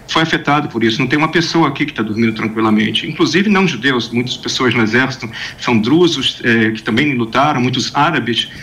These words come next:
é, são, temos dois milhões de árabes israelenses, é, estão no, no exército de Israel, pra quem não sabe, estão muito abalados. Então, é, as pessoas estão se unindo. Hoje pela manhã, às dez,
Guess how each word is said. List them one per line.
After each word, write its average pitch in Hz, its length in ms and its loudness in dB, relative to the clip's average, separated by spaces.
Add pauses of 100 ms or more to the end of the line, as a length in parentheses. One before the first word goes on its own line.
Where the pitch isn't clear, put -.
(160)
é, 120 560 2
são, 120 220 -2
temos 117 260 0 (260)
dois 135 160 2
milhões 135 320 2
de 117 140 0
árabes 120 320 -2
israelenses, 123 720 -2 (340)
é, 120 140 4
estão 165 320 2
no, 143 140 4
no 123 180 2
exército 123 400 0
de 107 60 -4
Israel, 117 400 2
pra - 160 -10
quem 113 100 -4
não 110 80 0
sabe, 139 520 0 (220)
estão - 200 0
muito 139 160 2
abalados. 123 580 2
Então, 170 380 0 (220)
é, 143 180 2
as - 160 0
pessoas 165 240 0
estão 180 100 2
se 165 140 2
unindo. 160 440 4
Hoje 165 220 4
pela 147 180 -2
manhã, 143 300 2
às - 80 0
dez, 151 400 0